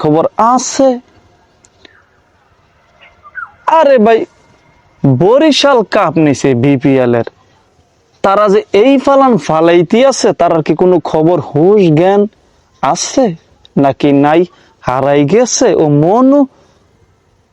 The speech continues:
তোমরা কি এই খেয়াল রাখছ? বিপিএল শুরু হইছে দুই হাজার বারো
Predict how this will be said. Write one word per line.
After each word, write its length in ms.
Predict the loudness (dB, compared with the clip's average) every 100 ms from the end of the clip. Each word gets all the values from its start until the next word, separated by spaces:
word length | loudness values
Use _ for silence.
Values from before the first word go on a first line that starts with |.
| _
তোমরা 200 | -2 -2 0
কি 60 | -2 0
এই 80 | 0 0
খেয়াল 220 | 0 0 0
রাখছ? 280 | 0 -2 -2 -2 -2 -8 _ _ _ _ _ _ _ _ _ _ -20 -20 _ _ _ _ _ _ _ _ _ _ _ _ _ _ _ _ _ _ -6 0
বিপিএল 460 | 0 2 2 2 0 0
শুরু 180 | 2 2
হইছে 260 | 2 0 -2 -4 _ _ _ _ _ _ _ _ -2
দুই 120 | 2 2
হাজার 200 | 2 0 0
বারো 220 | 0 -2